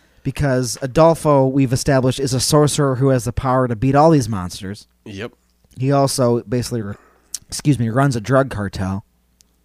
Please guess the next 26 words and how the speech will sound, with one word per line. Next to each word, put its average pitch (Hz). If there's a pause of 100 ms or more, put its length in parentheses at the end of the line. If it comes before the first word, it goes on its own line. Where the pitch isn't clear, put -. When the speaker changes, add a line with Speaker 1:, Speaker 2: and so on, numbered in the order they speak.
(120)
Speaker 2:
Yep. 101 (440)
Speaker 1:
And 139
Muhammad 170
Ali 175
is 160
a 160
boxer 151
who 110
can 127
beat 139
up 143
many 139
things. 104 (380)
<laughs> -
Speaker 2:
He's 92
beaten, 90
uh, 82 (100)
an 82 (120)
anteater 107
and 92
a 92
couple 101
of 95
coyotes 98
so -
far. -